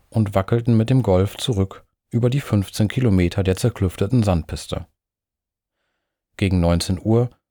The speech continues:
rollten wir so durch Tientishte hindurch und suchten fortan nach einer Unterkunft für die Nacht. Auf unserer Straßenkarte konnten wir nur eine einzige kleine Stadt in der Nähe ausfindig machen: Gacko. Überall am Balkan,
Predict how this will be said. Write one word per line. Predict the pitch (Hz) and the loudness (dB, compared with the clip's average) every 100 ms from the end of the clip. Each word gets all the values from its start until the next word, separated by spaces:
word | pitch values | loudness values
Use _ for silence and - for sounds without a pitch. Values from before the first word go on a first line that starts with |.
| - | -2
rollten | 107 123 | 0 0
wir | 131 | -2
so | 113 113 | 0 2
durch | 110 | 0
Tientishte | - 117 107 95 - 95 | 0 -2 0 -2 -2 -2
hindurch | 98 98 107 - _ _ _ | 0 0 -2 -4 _ _ _
und | 120 117 | -4 0
suchten | 117 107 117 | -2 0 -4
fortan | - 135 107 104 | -2 -2 2 2
nach | 95 98 | 2 2
einer | 101 127 | 0 0
Unterkunft | - 90 87 - 80 - | -2 -4 -6 -6 -6 -6
für | - | -4
die | 95 | 0
Nacht. | 101 76 - - _ _ _ _ _ _ _ _ _ _ _ _ _ _ - | 0 -2 -12 -20 _ _ _ _ _ _ _ _ _ _ _ _ _ _ -4
Auf | 95 - | -4 0
unserer | 92 78 | -2 0
Straßenkarte | 78 - 87 104 113 - 104 - 110 - _ _ - | -4 -2 -2 0 -4 -2 -2 0 -2 -2 _ _ -10
konnten | - 113 110 | -2 -2 2
wir | 117 | 2
nur | 123 | 2
eine | 117 123 - | 2 2 2
einzige | 101 92 - 107 | 0 0 -2 -4
kleine | 104 - 104 | -2 0 0
Stadt | 117 - 120 | 0 -2 -2
in | 87 90 | -2 0
der | |
Nähe | 87 92 107 | 2 2 2
ausfindig | 110 - - 76 - | 0 0 -4 -4 -4
machen: | 73 - 76 _ _ _ _ _ _ _ - | -4 -6 -12 _ _ _ _ _ _ _ -4
Gacko. | 95 - - 76 - _ _ _ _ _ _ _ _ _ _ _ _ _ _ _ _ _ _ - | -4 -4 -10 -10 -10 _ _ _ _ _ _ _ _ _ _ _ _ _ _ _ _ _ _ -2
Überall | 160 151 - 120 | 0 2 2 2
am | 90 | 4
Balkan, | 85 82 - 82 82 | 2 0 -2 -4 -4